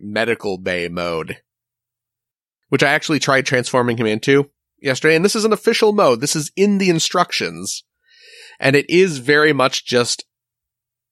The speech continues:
halfway through. It's, <laughs> it's like,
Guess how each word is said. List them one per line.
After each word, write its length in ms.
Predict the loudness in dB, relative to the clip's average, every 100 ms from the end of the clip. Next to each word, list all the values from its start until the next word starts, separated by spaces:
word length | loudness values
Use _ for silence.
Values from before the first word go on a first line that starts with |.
| -12
halfway 640 | -4 -4 -2 0 2 0
through. 560 | -2 -4 -2 0 -2 -4 _ _ _ _ _ _
It's, 140 | -6 -4
<laughs> 140 | 0
it's 120 | 0
like, 160 | 0 -2